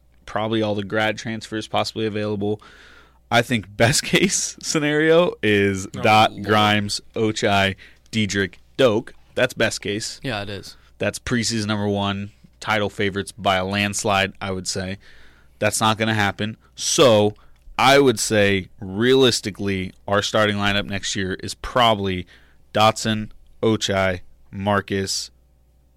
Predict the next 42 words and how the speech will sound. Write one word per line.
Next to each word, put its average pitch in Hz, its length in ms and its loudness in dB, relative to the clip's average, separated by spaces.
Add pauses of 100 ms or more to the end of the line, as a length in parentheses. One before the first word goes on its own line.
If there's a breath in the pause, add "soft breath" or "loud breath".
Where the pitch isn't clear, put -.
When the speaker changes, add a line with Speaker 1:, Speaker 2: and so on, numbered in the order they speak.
(140)
Speaker 1:
recruit 127 720 0
Matt 110 320 0
Hurt, 110 440 -2 (1120 soft breath)
or 101 400 2 (140)
Big 95 260 -4
Dave, 92 440 0
and 117 200 2
then 104 160 -2
Big 95 180 -2
Dave. 87 360 -8 (100)
So - 140 -6
maybe 113 240 0
Matt 104 220 0
Hurt, 107 220 -4
Precious, 107 440 -6
one 120 160 -4
of 113 60 -2
those 107 180 -2
dudes 104 280 -4
at 104 100 -2
the 90 100 -10
Speaker 3:
That's - 80 -12
Speaker 1:
four, 98 360 -2 (540 loud breath)
um, 92 360 -6
and 98 120 -8
then 101 120 -4
Big 92 180 -4
Dave, 104 280 2
or 107 80 -6
maybe 180 260 -2
even 175 160 -6
Silvio. 82 560 -4
I 139 200 -4
don't 123 140 2
know. 95 240 -4 (600 loud breath)
Maybe 151 220 4
that's 147 220 4
more 131 160 2
realistic 110 500 0
than 98 120 -6
I 95 80 -6
think. - 400 -4